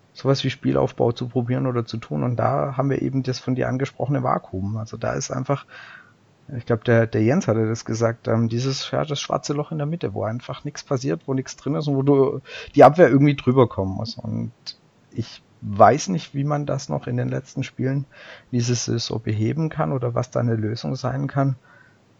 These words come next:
dass wir unsere Stürmer irgendwie besser eingesetzt bekommen. Wenn ich noch jemand positiv hervorheben möchte,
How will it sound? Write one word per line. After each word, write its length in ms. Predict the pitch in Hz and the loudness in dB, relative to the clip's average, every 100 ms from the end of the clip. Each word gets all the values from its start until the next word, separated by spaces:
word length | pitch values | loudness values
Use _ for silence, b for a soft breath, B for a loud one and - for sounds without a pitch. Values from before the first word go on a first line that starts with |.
| _ | _
dass 500 | 120 120 120 113 - | -2 -2 0 -2 2
wir 180 | 117 117 | 4 4
unsere 300 | 120 - 117 | 2 0 -4
Stürmer 500 | - 107 123 151 143 - _ _ _ _ _ _ _ _ _ - - _ _ _ _ _ _ - | 0 2 4 2 2 -6 _ _ _ _ _ _ _ _ _ -20 -20 _ _ _ _ _ _ -2
irgendwie 240 | 110 120 | 2 2
besser 320 | 113 110 - | 0 -2 0
eingesetzt 500 | 113 143 135 107 - | -2 -2 -2 -2 -4
bekommen. 400 | - 104 107 110 b b b - | -8 -6 -6 -6 b b b -4
Wenn 80 | 110 | 0
ich 80 | |
noch 140 | 127 120 | 2 2
jemand 500 | 117 120 117 113 - _ _ | 2 2 2 -2 -8 _ _
positiv 680 | - 131 202 180 185 175 - - | 2 2 2 -4 -4 -4 -8 -6
hervorheben 800 | 151 - 151 156 - 139 156 143 | -4 0 -2 -2 -2 -2 0 0
möchte, 440 | 139 160 - 175 | 0 -2 -4 -6